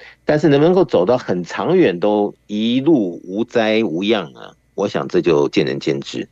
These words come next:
所以把很多的例子啊放在我们面前看了半天呢，呃，是不是能够看穿了这人世间啊，自助人助天助啊，还是自己要先有两把刷子，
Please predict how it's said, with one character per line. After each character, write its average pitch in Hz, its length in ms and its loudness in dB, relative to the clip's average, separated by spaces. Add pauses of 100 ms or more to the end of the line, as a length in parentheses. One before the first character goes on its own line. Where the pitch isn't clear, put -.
(600)
所 156 160 2
以 113 240 6
把 98 240 -4
很 101 120 -2
多 123 120 4
的 113 60 0
例 131 160 2
子 64 200 -6
啊 57 140 -4
放 104 160 -2
在 101 80 2
我 76 60 0
们 78 120 -6
面 98 180 0
前 78 160 -10
看 107 200 -4
了 82 60 -2
半 80 220 -2
天 80 240 -2
呢， 69 160 -12 (520)
呃， 85 580 2
是 - 220 0
不 180 80 4
是 160 180 4
能 92 240 4
够 80 440 2
看 123 240 0
穿 101 420 -2
了 69 240 -4 (200)
这 120 140 2
人 92 160 0
世 92 160 -6
间 87 380 -2
啊， 65 360 -6 (520)
自 147 200 2
助 127 240 0
人 87 220 2
助 95 160 -4
天 95 260 -2
助 85 220 -2
啊， 60 120 -6 (440)
还 123 160 0
是 165 100 4
自 156 160 2
己 90 140 -4
要 87 220 2
先 101 240 2
有 80 100 2
两 80 180 -2
把 73 140 -6
刷 80 260 -6
子， 58 320 -12